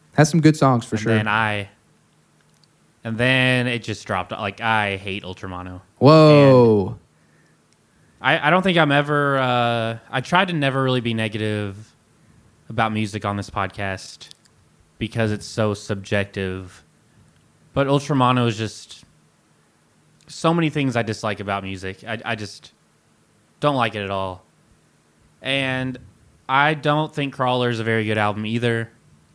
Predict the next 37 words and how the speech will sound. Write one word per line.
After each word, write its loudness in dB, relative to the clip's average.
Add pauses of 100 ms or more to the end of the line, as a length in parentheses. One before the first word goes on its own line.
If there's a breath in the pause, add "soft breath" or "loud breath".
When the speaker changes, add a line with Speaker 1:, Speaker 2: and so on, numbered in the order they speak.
(520)
Speaker 2:
but -2 (840)
I -2
think -4
it 0
is -2
much 0
better -2
than -4
Ultramono, -8
and -10 (1600)
it's -2
a -2
lot 6
more 2
interesting. -4
So -4
there's 2
Speaker 1:
Mm-hmm. 2
Speaker 2:
a 4
lot, 4
at -2
least 2
a 0
lot 4
more 2
to -4
talk 0
about. -4 (760)
I -8
think -8
it's -8
a -2
lot 0
more -2
ripe -4
for -8
discussion. -8